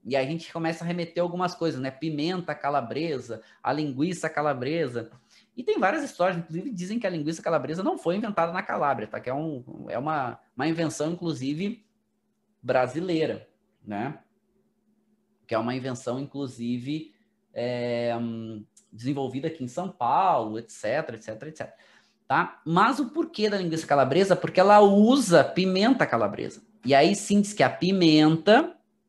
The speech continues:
é, vem dessa região, tem essa origem, que é uma pimenta, ah, ressecada, até um pouco defumada, uma pimenta extremamente forte. E aqui a gente tem na Calábria muita dessa, dessas picâncias, dessas comidas picantes.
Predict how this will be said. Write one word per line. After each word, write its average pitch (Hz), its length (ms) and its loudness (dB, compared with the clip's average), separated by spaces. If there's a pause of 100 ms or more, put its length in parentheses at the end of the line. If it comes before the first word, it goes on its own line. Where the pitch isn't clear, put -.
(760)
é, 123 100 -2
vem 131 300 -4
dessa 151 240 -2
região, 143 500 -2
tem 120 140 -10
essa 117 180 -6
origem, 127 320 -6
que - 60 -14
é 123 40 -6
uma 120 120 -4
pimenta, 120 420 -2 (380)
ah, 104 140 0
ressecada, 139 840 4
até 113 160 -2
um 120 60 -2
pouco 123 260 -6
defumada, 135 880 4 (140)
uma 113 80 -6
pimenta 120 240 0
extremamente 120 480 0
forte. 147 760 4 (720)
E 175 80 2
aqui 202 220 2
a 247 40 4
gente 233 200 4
tem 202 80 0
na 220 100 2
Calábria 196 380 4
muita 196 760 0
dessa, 156 400 -4 (160)
dessas 170 240 -6
picâncias, 214 680 -4
dessas - 280 -12
comidas 202 400 -4
picantes. - 540 -10